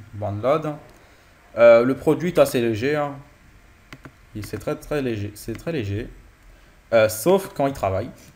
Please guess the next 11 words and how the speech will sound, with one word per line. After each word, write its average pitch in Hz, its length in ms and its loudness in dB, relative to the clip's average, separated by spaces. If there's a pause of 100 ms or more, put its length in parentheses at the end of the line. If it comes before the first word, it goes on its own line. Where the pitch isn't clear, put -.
(960)
Comme 117 160 -8
tous 147 140 -10
les 135 120 0
antivirus, 127 680 -4
hein, 160 240 -4
euh, 113 280 -6
je 101 80 -6 (280)
connais 101 160 -10
pas 101 120 -8
donc 98 140 -10
Kaspersky. 156 880 -10